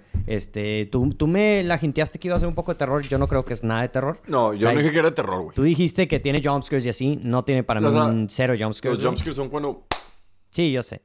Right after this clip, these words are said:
Speaker 1: No, no, nomás no spoileé la película, pero no son jumpscares, verdaderamente.
Speaker 2: Güey, fue sin contexto, ¿sacas?
Speaker 1: Sí, sí,
Speaker 2: Pero
Speaker 1: sí. O sea, Ad-, Adrián sí la podría ver fácil, sin problema, güey.
Speaker 2: Pero yo nunca,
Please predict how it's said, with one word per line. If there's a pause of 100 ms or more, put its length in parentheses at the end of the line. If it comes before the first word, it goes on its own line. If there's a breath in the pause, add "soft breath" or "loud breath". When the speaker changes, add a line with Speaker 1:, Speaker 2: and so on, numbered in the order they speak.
Speaker 1:
No,
no,
nomás
no
spoileé
la
película,
pero (260 loud breath)
no
son
jumpscares,
verdaderamente. (100)
Speaker 2:
Güey,
fue
sin
contexto,
¿sacas? (100)
Speaker 1:
Sí,
sí,
Speaker 2:
Pero
Speaker 1:
sí. (180 soft breath)
O
sea,
Ad-,
Adrián
sí
la
podría
ver
fácil,
sin
problema,
güey.
Speaker 2:
Pero
yo
nunca,